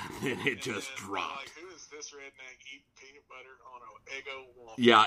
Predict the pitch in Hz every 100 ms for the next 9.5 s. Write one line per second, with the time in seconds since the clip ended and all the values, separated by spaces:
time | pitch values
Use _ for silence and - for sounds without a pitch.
0 | - 127 139 131 180 190 - 120 156 165
1 | 135 120 104 117 127 113 95 92 101 101
2 | 110 123 143 139 135 117 107 110 110 -
3 | - 113 117 120 131 104 101 104 101 120
4 | 98 120 113 101 95 - 95 - 107 98
5 | 104 101 101 95 92 82 95 101 113 110
6 | 90 101 95 - 98 98 95 90 98 87
7 | - 85 90 - - _ _ _ _ 127
8 | 127 127 120 110 104 _ _ 110 107 -
9 | - 104 101 90 80